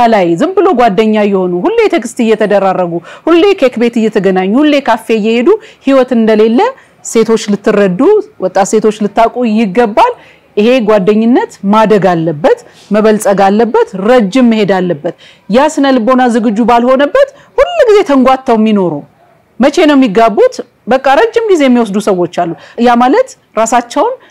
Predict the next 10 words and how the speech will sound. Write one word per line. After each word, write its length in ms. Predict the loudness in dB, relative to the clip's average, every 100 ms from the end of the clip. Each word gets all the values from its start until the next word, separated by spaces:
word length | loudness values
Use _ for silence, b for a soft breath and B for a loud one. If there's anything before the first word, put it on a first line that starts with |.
| b
ለዛ 200 | -2 2 2
ህይወት 220 | 0 -2 -6
ስላላዘጋጁት 920 | -2 2 2 0 0 -2 -2 -4 -8
ነውና 260 | -6 -2 -2 -2 B B B _
ወጣት 300 | -10 -4 -2 0
ሴቶችን 520 | -2 0 -2 -2 -6 -6
በጣም 300 | -8 -2 0
የምናበረታታው 1000 | 2 2 2 0 2 0 2 -2 0 0 0 -4 B B
ራሳችሁን፣ 580 | -6 -2 -2 -4 -2 -2 -2 -8 _ _ _ _
ይሄ 120 | -4